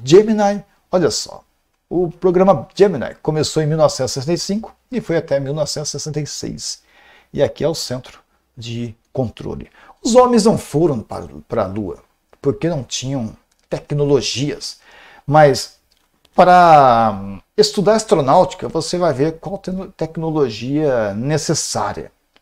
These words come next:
para isso, né? Mas hoje, por que não consegue ir? Uma que é a falta de interesse. Agora tem interesse e tá precisando de fazer uma missão muito mais segura.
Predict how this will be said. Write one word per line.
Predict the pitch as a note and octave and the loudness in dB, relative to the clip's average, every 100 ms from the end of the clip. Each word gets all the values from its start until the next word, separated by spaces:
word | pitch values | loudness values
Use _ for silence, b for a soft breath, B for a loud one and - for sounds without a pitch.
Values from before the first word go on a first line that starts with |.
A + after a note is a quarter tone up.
| - | -6
para | A2 | -4
isso, | G2 F2+ - | -4 -8 -10
né? | G2 - b b b | -12 -16 b b b
Mas | F#3+ B3+ F#3+ | 0 4 8
hoje, | A3+ E3 | 8 8
por | - | 0
que | C#4 | -4
não | B3+ | 0
consegue | G3+ F3 - D#3 C3+ | 2 2 6 4 6
ir? | B2 G2 - _ | 0 -2 -6 _
Uma | F#3 C#4 C#4+ | -4 -4 -6
que | - C#4+ G#3 | -6 -2 2
é | D#3+ | 4
a | - | 4
falta | - D3+ D#3+ | 2 0 0
de | F3 | -6
interesse. | D#3+ F#3 C3 G#2 - | -2 0 0 -4 -4
Agora | B2+ B2+ D3+ | -2 4 4
tem | D3+ D3 | 4 -2
interesse | D3+ E3+ D#3 F#3 - F#3+ _ _ _ | 2 0 2 0 -2 -10 _ _ _
e | G3+ | -10
tá | F#3 E3+ - _ - | -6 -8 -10 _ -10
precisando | F3 - F3 C3 C#3+ D3+ b b | -8 -6 -2 -2 0 -2 b b
de | D3+ | -6
fazer | D3 C#3+ D3 | 0 2 2
uma | |
missão | D3 C3 C#3+ | 0 -4 -4
muito | D3+ D#3 | -4 -6
mais | D#3+ D#3 | -6 -6
segura. | - D3 C3+ C#3 - | -4 -4 -2 -4 -4